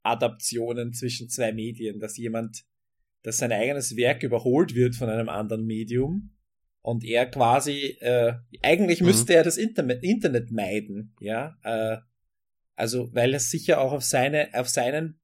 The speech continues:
Speaker 1: Produktionsprozess Auswirkungen hat. Und ich glaub, ich, ich, also,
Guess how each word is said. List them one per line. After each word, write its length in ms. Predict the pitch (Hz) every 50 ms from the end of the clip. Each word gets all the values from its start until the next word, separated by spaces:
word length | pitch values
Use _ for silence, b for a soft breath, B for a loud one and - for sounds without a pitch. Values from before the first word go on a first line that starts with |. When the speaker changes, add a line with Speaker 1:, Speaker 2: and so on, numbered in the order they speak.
| _ -
Speaker 1:
Produktionsprozess 1000 | - 151 151 147 - - 185 190 - - - - 131 113 117 - 120 120 120
Auswirkungen 720 | - - 110 - 254 - 185 135 120 117 107 101 95 92 98
hat. 220 | 104 - - - _ b b b b b b b b
Und 60 | 113
ich 80 | 117 120
glaub, 220 | - 131 120 131 135 127 -
ich, 200 | - 120 - - _ _ _ _ _
ich, 160 | - - - _ _ -
also, 220 | 120 120 120 -